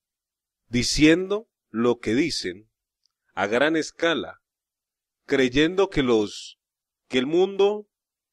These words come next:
los países creen,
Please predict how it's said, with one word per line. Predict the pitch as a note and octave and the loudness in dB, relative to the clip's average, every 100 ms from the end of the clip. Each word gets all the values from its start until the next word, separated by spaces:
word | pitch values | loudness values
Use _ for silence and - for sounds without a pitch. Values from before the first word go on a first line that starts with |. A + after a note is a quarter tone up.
| _ _ _ _ _ _ _ - | _ _ _ _ _ _ _ 2
los | G#2+ | 6
países | - A2+ B2 E3+ - D3+ C#3+ - - _ _ _ _ | 8 8 6 2 -2 -4 -4 -10 -18 _ _ _ _
creen, | - E3+ F#3+ C#3+ C3 D#3 | 0 4 6 4 0 -8